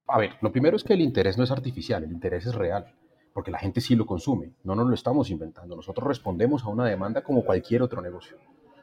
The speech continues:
Respondemos a la demanda de lo que nuestro usuario quiere, y nuestro usuario quiere ese contenido, nos damos cuenta, porque lo está consumiendo en otro lado,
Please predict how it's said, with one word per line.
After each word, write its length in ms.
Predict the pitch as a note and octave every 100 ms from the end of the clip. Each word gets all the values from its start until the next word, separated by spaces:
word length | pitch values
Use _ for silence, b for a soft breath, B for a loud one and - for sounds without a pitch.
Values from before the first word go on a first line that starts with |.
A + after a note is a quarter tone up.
| _
Respondemos 560 | - A2 A#2 G2+ A2 B2+
a 40 |
la 120 | C3+
demanda 380 | G2 F#2 F#2 G#2+
de 80 | D3
lo 100 | G#2+
que 120 | -
nuestro 460 | F#2 F#2+ - - F#2+ -
usuario 480 | G2+ - F#2+ G2+
quiere, 220 | G#2 C#3+ G#2+
y 40 |
nuestro 260 | F#2+ - D#3+
usuario 280 | A#2+ D3
quiere 240 | D#3 G2+ A2+
ese 140 | A2+
contenido, 560 | C3+ C3+ E3 C#3 D3+ E3 -
nos 160 | G#2
damos 220 | F#2+ G2+ A#2
cuenta, 340 | C3 A#2+ D#3+ b b b _
porque 200 | G#2+ -
lo 60 | G2
está 140 | -
consumiendo 420 | A#2+ A#2+ B2 G2+
en 80 | A#2
otro 160 | A#2 C#3
lado, 300 | A#2 C3+